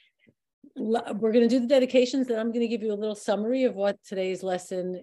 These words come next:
is going to be about. So dedications are Refuah Shalema, Tadina Bracha Bas Tzipor Naomi, your Rivki Young Rice, thank you, Kadosh Baruch Hu, for the continued good health of Golda ben Yehuda, you Golda Yehuda ben Razel, and Refuah Shalema Bakar of L'chol Yisrael.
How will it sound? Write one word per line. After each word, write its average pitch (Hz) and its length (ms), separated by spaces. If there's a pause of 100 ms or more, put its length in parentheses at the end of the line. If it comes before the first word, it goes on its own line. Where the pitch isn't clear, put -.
is 175 400
going 170 300
to 170 100
be 160 140
about. 151 360 (140)
So 180 400
dedications 233 920
are 185 340
Refuah 214 340
Shalema, 208 500
Tadina 196 380
Bracha 208 280
Bas 190 280
Tzipor 175 220
Naomi, 233 560 (1000)
your 214 340
Rivki 208 400
Young 214 260
Rice, 254 320
thank 220 220
you, 214 80
Kadosh 202 280
Baruch 220 220
Hu, 240 100
for 214 120
the 190 80
continued 196 500
good 180 160
health 208 220
of 165 80
Golda 202 280
ben 196 140
Yehuda, 220 640
you 208 120
Golda 220 260
Yehuda 220 260
ben 190 180
Razel, 214 480
and 196 100
Refuah 196 280
Shalema 202 280
Bakar 185 320
of 190 80
L'chol 185 320
Yisrael. 208 600